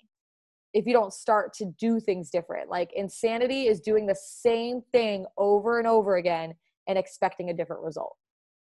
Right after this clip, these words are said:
The result's never gonna be different if you're doing the exact same shit. Like,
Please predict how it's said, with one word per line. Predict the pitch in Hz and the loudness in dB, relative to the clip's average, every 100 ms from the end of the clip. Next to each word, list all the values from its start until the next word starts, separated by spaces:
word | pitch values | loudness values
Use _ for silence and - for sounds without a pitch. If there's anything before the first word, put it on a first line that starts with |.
| _ | _
The | 233 | 8
result's | 233 233 233 226 | 8 8 2 0
never | 208 214 214 | -2 0 0
gonna | 220 208 | 0 0
be | |
different | 180 190 220 226 | 0 -2 -4 -6
if | 190 | -6
you're | 185 | -6
doing | 175 190 190 | -4 -4 -4
the | 180 | -4
exact | 165 151 175 170 - | -6 -4 -2 -2 -4
same | - 170 | -6 -6
shit. | 160 - 175 - | -8 -6 -6 -2
Like, | 180 | -6